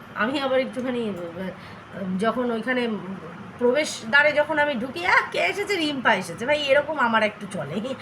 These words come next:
গর্ব করি না, কিন্তু that is true। হ্যাঁ,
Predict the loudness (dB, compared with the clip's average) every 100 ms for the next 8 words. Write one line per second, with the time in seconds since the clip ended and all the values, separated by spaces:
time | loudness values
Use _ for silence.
0 | -8 -10 -6 2 4 4 2 -2 0 0
1 | -2 -6 -8 -2 -2 -2 -10 -12 -10 0
2 | 0 0 -4 -10 -10 -4 -2 -4